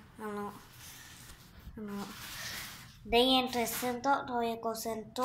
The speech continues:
大井町線と目黒線をね、ちょっと、路線風にね、ちょっとレイアウト作ってみたんで、今回は紹介したいと思います。はい、ちなみにですね、こんな感じで、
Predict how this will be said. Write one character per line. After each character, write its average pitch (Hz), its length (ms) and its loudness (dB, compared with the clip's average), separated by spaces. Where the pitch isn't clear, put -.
大 214 100 2
井 - 20 -2
町 208 280 -4
線 208 260 -6
と 247 160 0
目 208 160 -2
黒 202 240 -6
線 196 320 -4
を 196 60 -4
ね、 214 120 -2
ち - 120 -10
ょ 202 40 -8
っ - 40 -14
と、 190 120 -4
路 214 120 4
線 233 280 2
風 240 200 0
に 233 200 0
ね、 240 200 0
ち 214 100 -4
ょ - 20 -10
っ - 40 -12
と 190 120 -4
レ 196 180 0
イ 214 60 0
ア 196 80 0
ウ - 80 -6
ト 175 160 -6
作 - 200 -4
っ - 20 -4
て 185 160 -6
み 185 160 -4
た 180 120 -4
ん 185 60 -2
で、 185 80 -4
今 202 240 -6
回 190 140 0
は 175 80 0
紹 185 260 -2
介 185 160 0
し - 140 -2
た 185 100 -4
い 170 100 -6
と 165 100 -8
思 175 280 -6
い 175 60 -6
ま 214 200 2
す。 - 220 -4
は 262 120 4
い、 208 60 4
ち 269 140 0
な 285 160 8
み 311 80 4
に 311 220 2
で 196 100 0
す 185 180 -4
ね、 202 80 -4
こ 247 80 -4
ん 240 60 0
な 240 80 4
感 233 200 0
じ 220 120 -6
で、 226 160 0